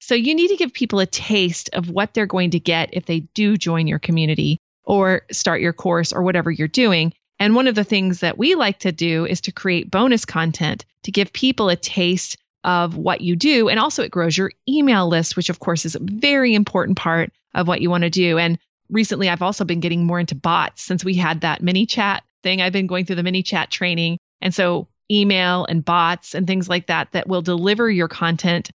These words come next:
to people that have an interest, that have raised their hand and said, "Yes, I'm interested in what you have to offer."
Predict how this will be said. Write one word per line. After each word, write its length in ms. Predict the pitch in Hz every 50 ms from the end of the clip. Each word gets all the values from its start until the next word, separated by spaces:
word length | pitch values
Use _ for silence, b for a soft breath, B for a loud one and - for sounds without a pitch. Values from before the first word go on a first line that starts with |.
| _ _ _
to 100 | - 196
people 260 | - - 202 - 185 170
that 120 | 185 170
have 220 | 175 165 143 151
an 80 | 160 170
interest, 400 | 208 311 - - 160 151 - -
that 100 | - 165
have 140 | 165 - -
raised 240 | 175 165 170 170 -
their 100 | 170 165
hand 260 | 165 170 170 170 165
and 120 | 170 160
said, 120 | - 170 135
"Yes, 460 | 123 117 123 90 127 - - - - _ _ _ _ -
I'm 160 | 180 185 190
interested 560 | 190 196 - 196 175 - - 175 170 170 156
in 420 | - - 170 165 165 165 160 160 - - -
what 180 | - 151 -
you 100 | - 156
have 160 | 151 147 - -
to 80 | 143
offer." 400 | 139 131 - - - - 180 175